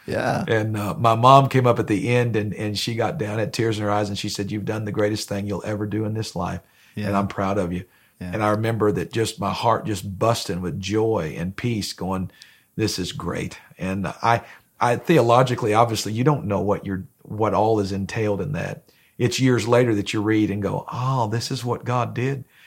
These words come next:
Speaker 2: But I knew
Speaker 1: Mm-hmm.
Speaker 2: I was a sinner. I knew I was guilty, and I knew Jesus Christ was the Savior of sinners.
Speaker 1: Mm-hmm.
Speaker 2: The best I knew how as an eight-year-old, I looked to him, I called upon him, and he saved me.
Speaker 1: Sure.
Speaker 2: And, uh, even in the years in my teenage years when I was not in church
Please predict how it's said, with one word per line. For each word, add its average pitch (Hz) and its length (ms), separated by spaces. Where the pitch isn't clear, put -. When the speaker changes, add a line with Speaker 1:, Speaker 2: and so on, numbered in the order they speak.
Speaker 2:
But 110 100
I 104 60
knew 113 140
Speaker 1:
Mm-hmm. 139 100
Speaker 2:
I - 20
was 143 180
a 139 60
sinner. 95 460
I 95 60
knew 104 160
I 113 40
was 104 200
guilty, 101 600
and 101 140
I 101 60
knew 104 160
Jesus 101 360
Christ 107 380
was 92 120
the 95 100
Savior 107 480
of 92 100
sinners. 95 460
Speaker 1:
Mm-hmm. 107 140
Speaker 2:
The 104 80
best 117 280
I 123 120
knew 123 160
how 117 200
as 104 80
an 104 100
eight-year-old, 107 480
I 107 120
looked 110 280
to 104 60
him, 104 180
I 95 120
called 104 320
upon 107 300
him, 110 220
and 92 80
he 107 120
saved 110 400
me. 92 180
Speaker 1:
Sure. - 200
Speaker 2:
And, 104 220
uh, 101 140
even 127 320
in 113 100
the 107 80
years 123 340
in 110 80
my 104 120
teenage 120 480
years 101 240
when 101 100
I 98 60
was 101 180
not 113 180
in 123 140
church 90 400